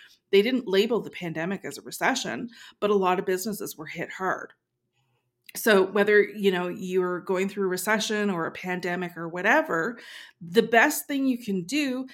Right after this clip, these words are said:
is stay involved in your finances and help prepare your business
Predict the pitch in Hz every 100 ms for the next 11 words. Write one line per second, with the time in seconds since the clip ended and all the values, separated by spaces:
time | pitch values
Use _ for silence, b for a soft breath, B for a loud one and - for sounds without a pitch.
0 | B B - 226 220 220 - _ _ _
1 | - - - - 240 294 - 226 202 196
2 | 196 233 240 - 208 202 185 185 180 160
3 | 175 214 233 247 269 285 - - 196 190
4 | - 214 220 220 226 226 - 185 190 208
5 | 214 175 170 165 170 214 240